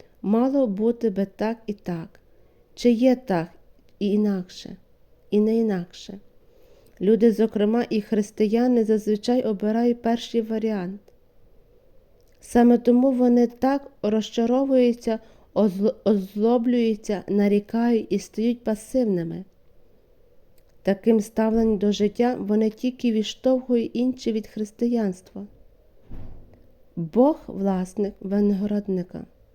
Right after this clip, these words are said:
оцінює ситуацію у винограднику, тобто у світі і церкві, а також ставлення християн, які є орендарями його власності, за принцип-, за принципом «є так і не інакше».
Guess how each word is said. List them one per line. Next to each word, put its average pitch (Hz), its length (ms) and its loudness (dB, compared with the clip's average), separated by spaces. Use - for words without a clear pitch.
оцінює 247 560 2
ситуацію 233 800 -2
у 196 80 -4
винограднику, 208 960 -2
тобто 220 360 0
у 190 160 -2
світі 240 480 -4
і - 180 -6
церкві, 190 680 -6
а 185 100 0
також 220 380 0
ставлення 240 520 2
християн, 214 720 -2
які 240 320 0
є 240 160 4
орендарями 220 920 0
його 202 340 0
власності, 196 800 -4
за 196 180 0
принцип-, 226 640 -2
за 202 180 -2
принципом 220 800 -2
«є 208 240 2
так 233 320 -2
і 214 80 0
не 208 180 2
інакше». 190 640 -4